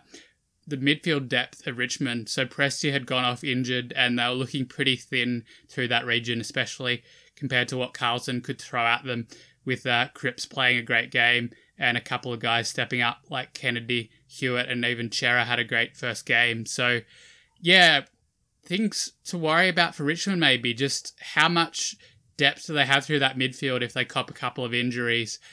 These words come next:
And, you know, are there that many young players coming through? It looked kind of same, same for Richmond. And, uh, I didn't really see much out of this game that would tend, uh, that would lead me to think things are gonna be that different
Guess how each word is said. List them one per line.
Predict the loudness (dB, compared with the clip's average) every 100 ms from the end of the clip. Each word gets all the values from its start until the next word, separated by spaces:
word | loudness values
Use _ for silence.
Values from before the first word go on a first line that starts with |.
| -20 -2
And, | 4 4 4 0 -4 -2
you | 2
know, | 4
are | 6 6
there | 4 2
that | 2
many | 0 -2 -2
young | 0 0 0
players | -2 -2 -2 -2
coming | -2 -2
through? | -4 -4 -4 -4 -8 -20 -20 -8
It | -6 0
looked | -2 -2 -14 -4
kind | 0 2
of | 0
same, | 0 2 2
same | 0 2 2 2
for | -2
Richmond. | -6 -6 -6 -4 -4 -6 -16 -20 _
And, | 0 2 2 0 2
uh, | 4 2 -2 _ _ _ _ _ _ _ _
I | 0
didn't | 2 2 0
really | 0 2 2 0 -2
see | 0 2 2
much | 0 -2 -8 -8 _ _
out | 2 2
of | 0
this | -4
game | 0 2 2 -2
that | -6
would | -10 _ -8
tend, | -2 0 0 -2 -4 0
uh, | 2
that | 2
would | 0 -2
lead | 2 4 4
me | 2
to | 0
think | -4 -4
things | -4 -4 -2
are |
gonna | -2
be | 0 0
that | 0 0 -4 -8
different | -8 -6 -8